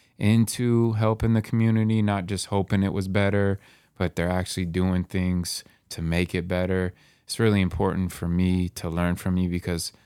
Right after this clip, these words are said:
I want city chapters to have that dynamic to it. And I'm trying to learn how to go about doing that the right way. And people like you can kinda show me that path, you know? Um, so, you know, I,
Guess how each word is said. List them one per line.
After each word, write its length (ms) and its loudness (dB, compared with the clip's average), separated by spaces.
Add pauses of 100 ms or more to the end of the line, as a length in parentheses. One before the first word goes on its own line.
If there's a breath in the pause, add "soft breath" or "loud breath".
(460 soft breath)
I 80 0
want 320 2
city 300 -4
chapters 580 -4
to 120 -6
have 280 -4
that 200 -4
dynamic 720 -2
to 240 -8
it. 220 -12
And 140 -4
I'm 140 -2
trying 300 -2
to 60 -2
learn 280 -2
how 180 -2
to 120 -4
go 240 0
about 340 -4
doing 260 -4
that 220 -6
the 80 -8
right 260 -6
way. 220 -4
And 140 -6
people 360 -6
like 280 -6
you 120 -4
can 240 -8 (420 loud breath)
kinda 260 2
show 280 -2
me 160 0
that 260 -6
path, 540 -8
you 140 -4
know? 320 -6 (580 loud breath)
Um, 540 -2 (380)
so, 540 -2 (760 soft breath)
you 140 2
know, 120 4
I, 220 4